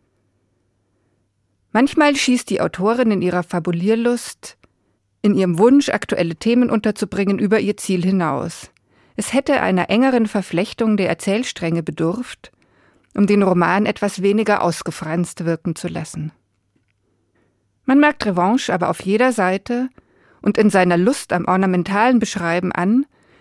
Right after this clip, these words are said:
mit welcher Hingabe sich Claire Beyer in ihre Figuren hineingedacht hat. Dass der Eifer der Autorin manchmal die Grenze zum Verplauderten überschreitet, man verzeiht es Revanche letztlich doch ganz gerne.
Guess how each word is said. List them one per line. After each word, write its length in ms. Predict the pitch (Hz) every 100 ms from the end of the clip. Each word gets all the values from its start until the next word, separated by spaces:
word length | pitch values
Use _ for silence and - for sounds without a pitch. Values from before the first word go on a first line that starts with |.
| _
mit 160 | 214 185
welcher 300 | 233 294 247
Hingabe 480 | 240 277 277 269 233
sich 220 | 214 -
Claire 260 | - 175
Beyer 500 | 170 175 185 240 254
in 140 | 196 196
ihre 240 | 196 185
Figuren 420 | - 165 180 190
hineingedacht 840 | 202 254 190 165 160 135 151 - -
hat. 260 | - - _ _ _ _ _ _ _ _ _ _ _ _ _ _ _ _
Dass 140 | 220 -
der 180 | 202 -
Eifer 260 | 254 277
der 140 | 208 180
Autorin 420 | - 196 190 190
manchmal 300 | 190 - 196
die 100 | 180
Grenze 380 | 175 185 233 240
zum 180 | 220
Verplauderten 720 | 202 190 - 180 208 214 214
überschreitet, 800 | 185 180 175 156 147 180 233 233 - _ _ _ _ _ _
man 140 | 254
verzeiht 440 | 269 285 190 175 202
es 160 | -
Revanche 480 | 196 185 185 208 -
letztlich 500 | 170 - - 175 -
doch 200 | 185 -
ganz 240 | 226 247
gerne. 500 | - 185 165 165 170